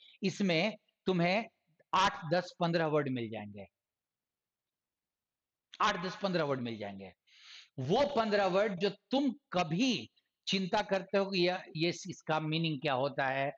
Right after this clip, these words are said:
सिनोनिम क्या होगा, एंटोनिम क्या होगा,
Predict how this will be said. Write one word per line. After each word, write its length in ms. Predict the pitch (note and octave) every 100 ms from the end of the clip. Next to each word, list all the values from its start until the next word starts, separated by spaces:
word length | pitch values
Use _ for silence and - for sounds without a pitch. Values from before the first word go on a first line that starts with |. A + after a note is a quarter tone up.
| _ _
सिनोनिम 600 | - - E3+ D#3 D#3+ E3
क्या 160 | C3 C#3
होगा, 460 | B2 C3 C3 C3 C3 - - C#3
एंटोनिम 440 | D#3+ E3+ F#3 F3
क्या 160 | C#3+ C#3
होगा, 480 | B2 B2 C3 B2+